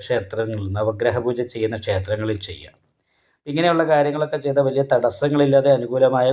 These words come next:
ഗുണഫലങ്ങൾക്ക് യോഗമുണ്ട്. കാരണം നിപുണായോഗം ഉള്ളത് കാരണം കൊണ്ട് തൻ്റെ സ്വന്തം വാക്കിന് വിലയുണ്ടാകും, വേണ്ട രീതിയിൽ സംസാരിക്കാനും കംസ്-, സംസാരം കൊണ്ട് നമ്മൾ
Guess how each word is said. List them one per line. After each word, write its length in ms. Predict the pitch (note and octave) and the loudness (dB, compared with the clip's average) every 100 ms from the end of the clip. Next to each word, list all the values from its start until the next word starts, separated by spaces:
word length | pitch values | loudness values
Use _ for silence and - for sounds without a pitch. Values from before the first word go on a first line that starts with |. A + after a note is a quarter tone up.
| C3 | 0
ഗുണഫലങ്ങൾക്ക് 640 | A#2 A2+ A2 B2 B2 B2+ A2+ | -2 -2 -4 -4 -4 -4 -2
യോഗമുണ്ട്. 360 | G2+ G#2+ G#2+ G2+ | -2 0 -2 -2
കാരണം 240 | A2 A#2+ B2 | -2 -2 -4
നിപുണായോഗം 560 | A2+ A#2+ C3 D3 D3 C#3 | -2 0 4 6 6 4
ഉള്ളത് 200 | C3+ C3 B2+ | 2 2 2
കാരണം 220 | A#2+ A#2+ | 2 -2
കൊണ്ട് 160 | A#2+ A#2+ A#2+ | -6 -4 -4
തൻ്റെ 260 | A2 B2+ A#2+ | -4 -4 -4
സ്വന്തം 260 | B2 A#2 B2 A2+ | -6 -4 -2 0
വാക്കിന് 400 | G#2 G#2 C3+ B2+ | -2 -2 -6 -2
വിലയുണ്ടാകും, 580 | A2 G2+ A#2+ G#2+ G#2+ A#2 G#2+ | -2 -2 -4 -2 -4 -4 -8
വേണ്ട 160 | G2+ | -6
രീതിയിൽ 340 | A2+ A#2 A#2 A2+ | -6 -4 -4 -4
സംസാരിക്കാനും 720 | G2+ F#2 - A#2+ A2 G2 F#2+ - _ _ _ - - - - | -6 -6 -2 -2 -2 -6 -6 -10 _ _ _ -20 -20 -18 -2
കംസ്-, 320 | C3+ - - - - | -2 -2 -10 -16 -2
സംസാരം 440 | C#3 C#3+ D#3+ D#3+ F3+ | 0 2 4 4 2
കൊണ്ട് 160 | F3+ F#3 F#3 | 0 -2 -2
നമ്മൾ 220 | D3+ D#3+ | -2 -2